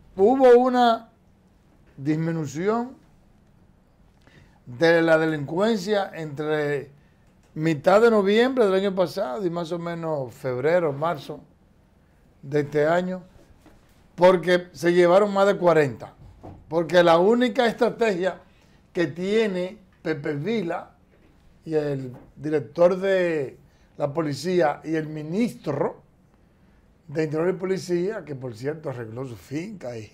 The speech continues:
y eso, es, bueno, como no tenemos ningún... Ningún plan, vamos a ma-, vamos a matar a los delincuentes. Esa es la única estrategia que han implementado. Ha colapsado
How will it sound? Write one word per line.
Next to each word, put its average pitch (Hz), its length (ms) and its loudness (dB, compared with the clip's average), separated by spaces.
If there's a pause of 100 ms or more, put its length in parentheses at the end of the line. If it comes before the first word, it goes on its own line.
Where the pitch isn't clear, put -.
y 131 140 -20 (260)
eso, - 240 -20 (1700)
es, 220 360 2
bueno, 233 360 2 (400)
como 180 220 -2
no 196 100 0
tenemos 233 460 -2
ningún... 190 960 -6 (1600)
Ningún 180 360 -2
plan, 214 200 2
vamos 208 220 -6
a 220 40 -6
ma-, 196 240 -4
vamos 208 300 0
a 202 40 -2
matar 147 260 -6
a 131 80 -6
los 127 80 -10
delincuentes. 113 580 -18
Esa 131 140 -10
es 175 60 -4
la 180 180 0
única 185 260 -10
estrategia 180 380 -8
que 170 80 -14
han 160 60 -12
implementado. 160 640 -12 (480)
Ha 180 160 4
colapsado 220 880 4